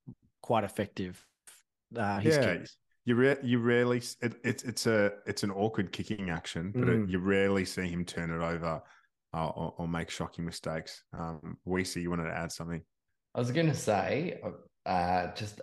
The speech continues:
Speaker 3: a positive. He had nine spoils, which was the most on the ground. Josh Weddle had eight, and our next best was Blake Hardwick with four.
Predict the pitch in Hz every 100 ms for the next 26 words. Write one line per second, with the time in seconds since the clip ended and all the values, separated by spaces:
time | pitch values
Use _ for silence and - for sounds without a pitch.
0 | - 92 - 104 107 104 80 82 113 -
1 | - 135 113 87 90 92 92 87 - -
2 | 82 85 82 80 110 139 87 82 80 85
3 | 82 85 87 82 82 78 80 85 80 80
4 | 92 151 - _ _ _ - 110 107 98
5 | 98 90 85 90 82 - - 98 92 -
6 | - - - _ _ _ _ 92 92 82
7 | 85 95 - - 87 87 85 82 85 85
8 | 87 87 - 82 85 82 78 80 80 -
9 | _ _ - 95 87 - -